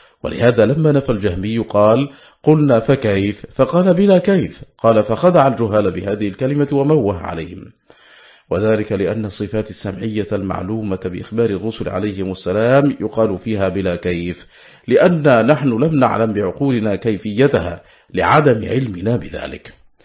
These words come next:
وكذلك ما علمنا بعقولنا أصله دون كيفيته حسن أن نقول فيه: 'بلا كيف'، أي نعلم ثبوت هذا الأمر ولا نعلم كيفيته. فأراد الجهمي أن يستعمل ذلك فيما علمنا انتفاءه بفطرة عقولنا،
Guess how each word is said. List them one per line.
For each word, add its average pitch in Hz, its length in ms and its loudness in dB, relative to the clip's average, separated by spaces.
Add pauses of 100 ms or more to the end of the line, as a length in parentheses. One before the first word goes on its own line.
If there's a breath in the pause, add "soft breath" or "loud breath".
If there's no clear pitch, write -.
(300 soft breath)
وكذلك 160 760 6
ما 127 180 4
علمنا 127 460 2
بعقولنا 110 760 0
أصله 104 380 -2
دون 127 200 0
كيفيته 113 720 0
حسن 131 420 0
أن 110 160 -2
نقول 123 360 0
فيه: 139 260 0
'بلا 139 240 6
كيف'، 139 400 0 (460 loud breath)
أي 165 340 6
نعلم 117 460 2
ثبوت 107 400 -2
هذا 110 260 2
الأمر 139 340 0
ولا 127 240 6
نعلم 113 400 2
كيفيته. 90 720 -4 (400 soft breath)
فأراد 131 360 6
الجهمي 143 540 2
أن 110 60 -2
يستعمل 92 580 -2
ذلك 92 260 -4
فيما 123 300 0
علمنا 127 340 2
انتفاءه 104 600 -2
بفطرة 123 580 -2
عقولنا، 104 720 0